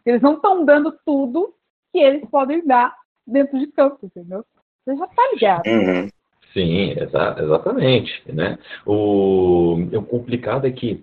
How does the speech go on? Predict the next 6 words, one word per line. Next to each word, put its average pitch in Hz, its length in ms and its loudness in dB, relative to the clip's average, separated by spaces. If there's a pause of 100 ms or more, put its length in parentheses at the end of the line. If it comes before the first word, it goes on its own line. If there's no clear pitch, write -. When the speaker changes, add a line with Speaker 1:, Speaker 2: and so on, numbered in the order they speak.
(400)
Speaker 3:
é, 71 640 4 (340)
o - 100 -14
que - 120 -18
tá 143 260 -6
pesando 123 460 2
muito 107 600 0